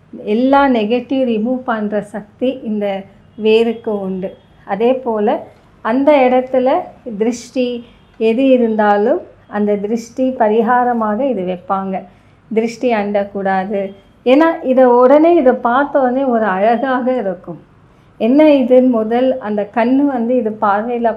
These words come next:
பட்டாலே அந்த negative வந்து இது எடுத்துக்கும். அந்த சக்தி வேர்களுக்கு உண்டு. அதை போல நிறைய இந்த மாதிரி நீங்க கண்ணாடி போட்டு அந்த வேரெல்லாம் வச்சு கண்ணாடி போட்டு frame போட்டு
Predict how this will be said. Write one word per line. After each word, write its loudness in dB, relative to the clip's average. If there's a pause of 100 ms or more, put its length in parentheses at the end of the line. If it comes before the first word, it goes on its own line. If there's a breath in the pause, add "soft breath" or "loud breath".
பட்டாலே -2 (300 loud breath)
அந்த -2
negative 0
வந்து -2
இது -4
எடுத்துக்கும். -6 (160)
அந்த 0
சக்தி -6
வேர்களுக்கு -4
உண்டு. -8 (380 soft breath)
அதை 0
போல 2 (180)
நிறைய -2
இந்த -2
மாதிரி -2
நீங்க -4 (300 loud breath)
கண்ணாடி -2
போட்டு -6
அந்த 0
வேரெல்லாம் 0
வச்சு -8 (140)
கண்ணாடி -4
போட்டு -10
frame -8
போட்டு -10